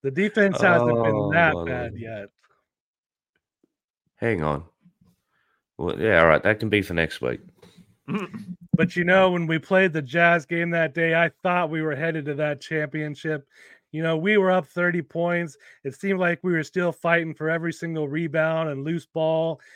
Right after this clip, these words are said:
Speaker 1: And I thought, you know, this is what championship teams do. But then I realized, you know, the Jazz were on a back-to-back. Of course, we had the two Spurs games later that brought us down. So I don't really take anything away from that Jazz game now.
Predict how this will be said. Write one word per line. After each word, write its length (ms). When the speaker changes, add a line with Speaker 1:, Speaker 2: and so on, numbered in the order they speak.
Speaker 1:
And 80
I 80
thought, 360
you 100
know, 200
this 260
is 140
what 240
championship 760
teams 360
do. 480
But 140
then 100
I 80
realized, 560
you 60
know, 100
the 60
Jazz 440
were 120
on 140
a 40
back-to-back. 840
Of 680
course, 320
we 120
had 240
the 100
two 220
Spurs 340
games 320
later 400
that 180
brought 260
us 100
down. 500
So 380
I 80
don't 180
really 300
take 320
anything 400
away 220
from 180
that 260
Jazz 360
game 480
now. 420